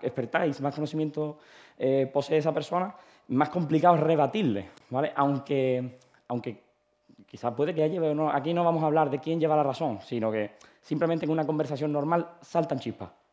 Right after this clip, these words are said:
Y sobre todo cuando hay perfiles súper expertos, esto, eh, hay que tratarlo con cuidado. Una de las claves, eh, que o-, os transmito directamente es que, eh, cuando definamos la comunicación en, en este tipo de casos y si sabemos cómo son los perfiles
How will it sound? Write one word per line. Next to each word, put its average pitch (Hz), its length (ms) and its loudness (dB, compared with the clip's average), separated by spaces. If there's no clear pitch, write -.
Y 120 80 -10
sobre 120 220 0
todo 151 100 0
cuando 131 180 0
hay 147 60 0
perfiles 143 420 -4
súper 185 280 -2
expertos, 175 420 -2
esto, - 640 -6
eh, 120 520 2
hay 135 100 -2
que 151 80 -2
tratarlo 135 400 0
con 131 120 -2
cuidado. 104 340 -4
Una 170 200 4
de 185 80 10
las 170 440 8
claves, 180 420 6
eh, 117 520 6
que 113 260 0
o-, 110 320 2
os 104 80 -2
transmito 139 520 -2
directamente 147 600 0
es 147 140 -4
que, 185 300 -4
eh, 120 340 2
cuando 123 320 0
definamos 131 720 -4
la 156 160 0
comunicación 156 640 -2
en, 107 460 -8
en 101 400 -4
este 147 220 -4
tipo 127 200 -10
de 113 100 -4
casos 131 380 -2
y 117 100 -8
si 110 120 -12
sabemos 131 400 -4
cómo 151 160 -4
son 143 160 -2
los 139 100 -2
perfiles 131 520 -2